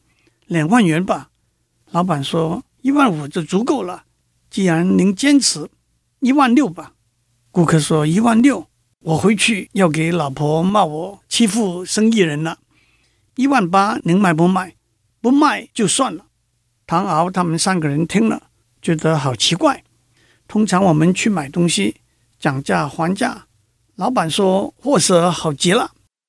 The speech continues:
开天要价；顾客说货色太差，落地还钱。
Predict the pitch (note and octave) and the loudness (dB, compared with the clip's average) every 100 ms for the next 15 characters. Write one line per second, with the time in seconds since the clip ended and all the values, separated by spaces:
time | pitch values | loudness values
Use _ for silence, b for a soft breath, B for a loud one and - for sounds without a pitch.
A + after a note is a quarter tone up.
0 | _ - F#3 F#3 F3+ F#3 F#3 G#3 A3 D3 | _ -6 -4 0 0 0 0 0 -2 0
1 | G#3+ G#3 - _ _ _ _ _ - B3+ | -2 -2 -6 _ _ _ _ _ -4 0
2 | F3 F#3+ F#3+ F3 E3+ - C4 D#3+ F#3 E3+ | 2 0 0 0 0 -2 -2 2 0 0
3 | F3+ G3+ C3 A3+ C4+ _ _ _ _ - | -2 -4 -2 -4 -6 _ _ _ _ -2
4 | A#3+ E3 F3+ D#3 C3+ D#3 E3 F3+ D3+ F3 | 0 2 2 2 0 0 -2 -2 -4 -8